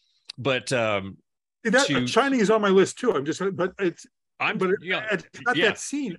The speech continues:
Speaker 2: Uh, it's the one that scares me the, the most is always the, through the maze, the, the hedge, the hedge maze, because I'm, I'm scared for the kid. <laughs> I'm
Speaker 1: Oh,
Speaker 2: always scared
Speaker 1: yeah.
Speaker 2: for the kid.
Speaker 1: Oh, yeah. And what's so, to me, what's so perfect about that is, is the child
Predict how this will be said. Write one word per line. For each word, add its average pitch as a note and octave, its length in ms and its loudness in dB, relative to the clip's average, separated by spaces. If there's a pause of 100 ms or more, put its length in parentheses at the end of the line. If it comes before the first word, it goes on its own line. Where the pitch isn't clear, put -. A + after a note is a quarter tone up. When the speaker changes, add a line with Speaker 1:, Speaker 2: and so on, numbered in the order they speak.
Speaker 2:
Uh, F#3+ 80 -4 (160)
it's - 180 -8
the F#3 100 -2
one G#3 180 -6
that F#3 120 -10
scares G#3+ 340 -2
me F#3+ 80 -6
the, E3+ 100 -4 (180)
the F3 160 -8 (120)
most G#3 280 2
is F3+ 120 -2
always F3+ 420 0 (600)
the, D#3 380 0 (300)
through F3+ 120 -6
the D#3+ 60 -2
maze, F3+ 440 -2
the, D#3 260 -4
the C#3+ 160 -6
hedge, F3+ 480 -2
the E3 100 -2
hedge G#3+ 280 -4
maze, D3+ 300 -6 (340)
because E3 300 -6
I'm, F3+ 280 -6
I'm F#3 120 -2
scared F#3 420 -2
for - 100 -6
the G3 100 0
kid. B3+ 420 -10 (220)
<laughs> - 200 -14
I'm - 120 4
Speaker 1:
Oh, F#3 120 0
Speaker 2:
always C3+ 200 4
scared G#3+ 160 2
Speaker 1:
yeah. A#2 160 2
Speaker 2:
for - 80 -10
the - 100 -16 (120)
kid. - 60 -14 (420)
Speaker 1:
Oh, E3+ 140 0
yeah. G3+ 380 2
And D#3+ 140 0
what's G#3 200 -2
so, F#3+ 200 -2
to - 180 -10
me, F3+ 220 -6
what's D3+ 220 -4
so D3+ 160 -4
perfect G#3+ 500 -8
about B2 360 -4
that A2 220 -4
is, A2 280 0
is B2+ 160 -4
the A#2 100 -10
child C#3 640 -2